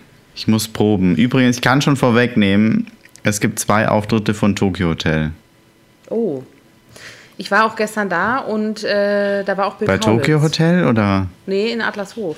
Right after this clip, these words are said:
Speaker 2: Berlin,
Speaker 1: Ach so, wa-,
Speaker 2: Adlershof.
Speaker 1: was da nochmal?
Speaker 2: Da war auch gestern Bill Kaulitz.
Speaker 1: Ach. Hast du Hallo gesagt?
Speaker 2: Handshake. Äh, not allowed wegen Corona. <laughs> Sorry. Nein, nein, nein. Ich hab, nein.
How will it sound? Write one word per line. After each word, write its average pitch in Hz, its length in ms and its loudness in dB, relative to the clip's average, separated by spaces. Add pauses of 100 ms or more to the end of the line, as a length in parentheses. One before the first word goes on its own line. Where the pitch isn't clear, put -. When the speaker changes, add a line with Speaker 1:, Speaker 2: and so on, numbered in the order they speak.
(100)
Speaker 2:
Berlin, 165 160 0
Speaker 1:
Ach 113 80 0
so, 120 160 2
wa-, 101 100 2
Speaker 2:
Adlershof. 95 280 -10 (320)
Speaker 1:
was 117 300 0
da 139 120 2
nochmal? 151 300 2 (300)
Speaker 2:
Da 170 120 -4
war 190 120 -2
auch 220 100 -12
gestern 226 300 -6
Bill 220 100 -4
Kaulitz. 196 420 -10 (460)
Speaker 1:
Ach. - 460 -4 (1120)
Hast - 220 -4
du 90 40 -2
Hallo 98 220 0
gesagt? 170 520 0 (920)
Speaker 2:
Handshake. 151 540 -8 (680)
Äh, 165 180 -4
not 175 160 0
allowed 175 400 2
wegen - 100 0 (280)
Corona. 165 280 4
<laughs> 185 120 4
Sorry. 226 460 6 (600)
Nein, 170 320 4
nein, 175 140 0
nein. 170 220 0
Ich 170 140 -10
hab, 175 120 -8
nein. 160 400 -4